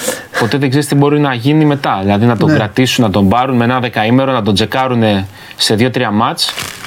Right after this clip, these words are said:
Speaker 1: και μετά να πάμε σε διαδικασίες ανταλλαγών. Γιατί δεν,
Speaker 2: Ναι.
Speaker 1: και ο, και ο Westbrook δεν είναι ο πιο σίγουρος παίκτης αυτή τη στιγμή στο, στο roster.
Speaker 2: Μμμ.
Speaker 1: Τουλάχιστον με αυτά που γράφουν στην Αμερική, ότι μπορεί και να, να κυνηγήσουν μια ανταλλαγή, να ανακάψουν, να ανακατέψουν την τράπουλα για να,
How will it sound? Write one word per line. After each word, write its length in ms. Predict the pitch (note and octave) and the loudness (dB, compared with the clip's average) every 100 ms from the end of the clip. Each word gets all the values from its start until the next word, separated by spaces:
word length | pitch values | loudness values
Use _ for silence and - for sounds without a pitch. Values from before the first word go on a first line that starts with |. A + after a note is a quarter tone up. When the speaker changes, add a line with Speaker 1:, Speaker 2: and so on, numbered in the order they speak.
| - - - - - | -18 -20 -20 -20 -12
Speaker 1:
και 120 | - C#3+ | -4 -2
μετά 240 | C3+ D#3+ | -2 -2
να 140 | E3+ | -2
πάμε 200 | D#3 F3 | -2 -2
σε 140 | E3+ E3 | 0 0
διαδικασίες 500 | D#3 D3+ D3+ - E3 | 2 0 -2 -2 0
ανταλλαγών. 540 | D#3 D#3 D#3+ D#3 G#2 | 2 2 2 2 2
Γιατί 200 | A2 G#2+ | 0 2
δεν, 140 | A#2 C#3 | 0 2
Speaker 2:
Ναι. 120 | A#2+ | 0
Speaker 1:
και 120 | - A#2+ | 0 0
ο, 220 | A#2 A#2 | 2 2
και 80 | B2 | 2
ο 80 | A#2+ | 0
Westbrook 240 | D3+ D3 | 0 0
δεν 160 | C#3 D3 | 0 2
είναι 100 | B2+ | 0
ο 40 | |
πιο 200 | G2 A2 | 0 0
σίγουρος 420 | G2+ A#2 G2+ G#2+ - | 0 2 2 2 0
παίκτης 300 | G#2 - A2 | -4 -2 -2
αυτή 140 | G#2 | -2
τη 60 | G2 | -2
στιγμή 240 | - G#2 | 2 2
στο, 500 | G2+ G2+ G2+ G2+ G2+ G2 - - - | 2 2 2 2 0 -4 -18 -16 -6
στο 200 | - G2+ | -2 2
roster. 280 | A2 - C#3 C#3 | 0 0 -4 2
Speaker 2:
Μμμ. 300 | D3+ C3+ F#3 - - - - | 4 4 2 -2 -20 -20 -6
Speaker 1:
Τουλάχιστον 320 | A#2 B2 C3 | -2 -2 -2
με 60 | A#2+ | -2
αυτά 100 | B2+ | -2
που 80 | B2 | -2
γράφουν 140 | B2+ | 0
στην 120 | C3+ | 0
Αμερική, 260 | A#2+ A2 D3 | 0 0 0
ότι 100 | C#3 | 0
μπορεί 280 | A#2 B2 C#3 | 2 2 0
και 80 | |
να, 180 | C#3 C3+ | 0 0
να 220 | B2 B2+ A#2 | 2 2 2
κυνηγήσουν 440 | B2+ A#2+ C#3+ C#3+ | 2 2 2 2
μια 80 | C#3 | 2
ανταλλαγή, 280 | C3+ B2+ C#3 | 2 2 2
να 120 | D3 | 2
ανακάψουν, 480 | C#3 C3 C#3 D3+ C#3 | 0 -2 -2 0 2
να 80 | |
ανακατέψουν 400 | B2 A#2+ A#2+ C#3+ | 2 0 0 2
την 100 | C3 | 2
τράπουλα 340 | C3 C#3+ D#3 D3+ | 2 2 0 0
για 120 | C#3 | 0
να, 180 | C#3+ | -2